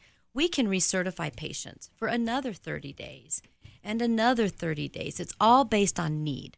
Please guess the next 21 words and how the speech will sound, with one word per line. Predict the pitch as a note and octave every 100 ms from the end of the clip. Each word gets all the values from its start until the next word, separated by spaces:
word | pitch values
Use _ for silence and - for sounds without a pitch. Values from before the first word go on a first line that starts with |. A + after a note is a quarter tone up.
| -
right, | D#3+ D#3+
and | - F3
homebound | E3+ E3 D#3 C#3 C3+
status. | E3 D3 - - - _ _ _ _ _ _ -
Some | - A3+ B3
insurances | C#4 - A3 G#3 G3+ G#3 F#3
limit | F3+ E3+ F3
our | - E3
visits. | D#3+ D#3 - - - - - _ _ _ _ _ _ _ _ _ -
So | -
some | G3 G3 G3
of | G3+
our | G#3
managed | F#3 E3 F3+ G#3 -
plans, | F3 D#3+ C#3+ E3 A3+ - - - _ -
um, | F3+ E3 D#3 _ - _ _ _ _ _ _
we | G3 G3
can | G3 F#3+
get | C#4 -
seven | - F3+ F3
visits. | E3+ G3+ F3+ - - -